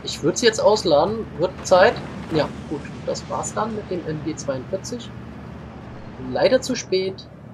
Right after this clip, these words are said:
ausgeladen. Ja, hier oben werden die ersten Verteidigungsstellungen eingenommen. Die Stuck arbeitet sich auch nach vorne. Und diese Sturmschützen haben Sicht gehabt auf die Spähwagen, die sich jetzt hier alle verteilen.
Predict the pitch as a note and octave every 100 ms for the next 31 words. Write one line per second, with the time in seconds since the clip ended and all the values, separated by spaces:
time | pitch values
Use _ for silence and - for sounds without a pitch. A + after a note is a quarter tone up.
0 | - - D3 - D3 C3 - - - -
1 | - - - - - F3 D#3 D3+ F3+ F#3+
2 | D#3+ D3+ C#3 C#3 - B2 - - - G#3+
3 | G#3+ G3+ F#3+ - F3 E3+ E3 C#3+ D#3+ D#3+
4 | D#3 D3+ D3+ C#3 C3+ C3 - - F3+ -
5 | - C3+ C3+ A#2 B2+ - A#2+ - F3 F#3
6 | F#3 E3 - F3 E3+ E3+ E3+ - - -
7 | - - - C#3+ C#3+ C3+ D#3 E3 D#3 C#3+
8 | - F#3 F#3+ F#3+ F#3+ - F#3 E3 - D#3
9 | G3+ F#3 D#3 - G3+ A3 - - D#3 C#3
10 | D3+ - - - - - C3+ C3+ B2+ -
11 | C#3 B2+ - D#3+ E3+ C#3 C#3 D#3+ F#3+ -
12 | - D3+ C#3 B2+ C#3+ C#3 D#3 C3+ - C3+
13 | E3+ - E3+ G3+ G#3